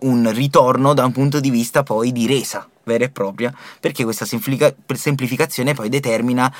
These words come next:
automazione, integrazione, semplicità, eh, possibilità di fare cose addirittura che non era solo, eh, un-, non è che non potessi farlo prima,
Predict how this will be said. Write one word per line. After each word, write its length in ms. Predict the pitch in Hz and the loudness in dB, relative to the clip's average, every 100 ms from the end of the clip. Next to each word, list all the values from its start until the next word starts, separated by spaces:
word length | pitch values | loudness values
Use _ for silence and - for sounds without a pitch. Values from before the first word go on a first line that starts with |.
| - - | -8 -2
automazione, 840 | 113 104 95 - 165 123 110 98 | -2 -2 -8 -4 0 2 0 -4
integrazione, 920 | 120 110 120 110 107 - 147 127 107 | -6 -4 -2 -2 -4 -4 0 0 -2
semplicità, 720 | - 117 117 113 104 127 120 - - - - | -4 -6 -4 -6 0 2 2 0 -14 -20 -6
eh, 220 | 127 127 - | -2 -2 -2
possibilità 580 | - 139 151 139 139 170 | -4 -2 -2 0 2 2
di 100 | 196 | 2
fare 220 | 139 127 | 2 2
cose 400 | - 180 208 208 | 4 4 4 0
addirittura 520 | 214 117 113 175 170 | 0 -2 -4 -2 -2
che 140 | 135 117 | -2 -2
non 320 | 123 123 120 | 0 2 2
era 400 | 170 147 113 104 | 4 4 2 0
solo, 600 | - 131 113 110 110 113 - - - - | -2 -2 -2 -2 -2 -2 -6 -20 -20 -4
eh, 240 | 123 117 - | 0 0 -2
un-, 200 | 135 127 | -4 -2
non 180 | 131 151 | -2 -2
è 80 | |
che 120 | 156 127 | -2 0
non 340 | 131 135 139 | 4 4 4
potessi 420 | 135 127 117 - | 4 0 -2 -2
farlo 260 | 127 117 131 | 0 2 2
prima, 500 | 135 120 120 131 | 0 2 2 0